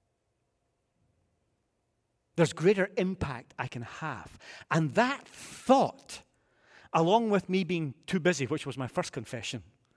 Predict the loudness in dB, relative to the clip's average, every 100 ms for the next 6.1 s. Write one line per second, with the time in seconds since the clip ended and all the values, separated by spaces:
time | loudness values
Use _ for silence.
0 | _ _ _ -2 -2 -4 -6 -4 -4 -6
1 | -12 -12 -12 -12 -14 -16 -20 -20 -14 -12
2 | -4 0 0 0 -2 -4 -2 -4 -6 -6
3 | -8 -6 -8 -8 -6 -8 -10 -18 -20 _
4 | _ _ _ _ _ _ _ _ -2 0
5 | 0 -2 -2 -2 -4 -4 -8 -14 -20 -20
6 | _